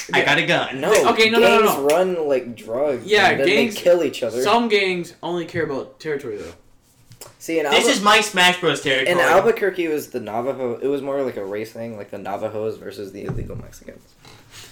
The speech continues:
Speaker 2: That was, that was the rivaling game
Speaker 1: How
Speaker 2: in
Speaker 1: hard is it to
Speaker 2: Albuquerque.
Speaker 1: cross the border?
Speaker 2: Very hard. It's very difficult.
Speaker 3: I hear border
Speaker 1: No, but is there,
Speaker 3: patrol.
Speaker 1: like,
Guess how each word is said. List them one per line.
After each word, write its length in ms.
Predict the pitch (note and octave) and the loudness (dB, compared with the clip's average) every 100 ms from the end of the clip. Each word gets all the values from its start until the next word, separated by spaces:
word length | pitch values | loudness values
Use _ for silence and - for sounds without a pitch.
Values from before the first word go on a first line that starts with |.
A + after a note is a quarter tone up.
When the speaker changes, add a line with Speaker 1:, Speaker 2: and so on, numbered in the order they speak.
| - - - | -20 -20 -4
Speaker 2:
That 140 | B2 | 0
was, 100 | - | 2
that 260 | - C#3+ D#3+ | 4 4 4
was 140 | F3 | 4
the 80 | F3+ | 2
rivaling 440 | D#3 D3+ D3+ D3 B2 | 4 2 2 -2 -2
game 340 | B2 A#2 G#2+ | -4 -4 -8
Speaker 1:
How 100 | - | -6
Speaker 2:
in 80 | - | 0
Speaker 1:
hard 180 | E3+ E3+ | 0 0
is 60 | |
it 20 | - | -6
to 40 | |
Speaker 2:
Albuquerque. 140 | G2+ - | -8 -6
Speaker 1:
cross 240 | A#2+ A#2+ | -8 -8
the 60 | A2+ | -12
border? 320 | A2+ A2 A2+ - - _ _ _ _ _ - | -12 -10 -14 -18 -20 _ _ _ _ _ -14
Speaker 2:
Very 300 | - F#2 G2 | -10 -10 -10
hard. 340 | G2+ G2 G#2 _ _ _ _ _ _ _ | -10 -10 -12 _ _ _ _ _ _ _
It's 120 | - | -20
very 260 | - G2 - | -18 -16 -16
difficult. 420 | - - - - _ _ _ _ _ | -20 -20 -20 -20 _ _ _ _ _
Speaker 3:
I 40 | - | -20
hear 100 | B2 | -18
border 280 | A2+ G2+ D3+ | -18 -10 -4
Speaker 1:
No, 60 | G#3 | -2
but 140 | D#3+ | -2
is 80 | D3+ | -6
there, 80 | G#3+ | -6
Speaker 3:
patrol. 140 | A3 | -6
Speaker 1:
like, 80 | G3 | -8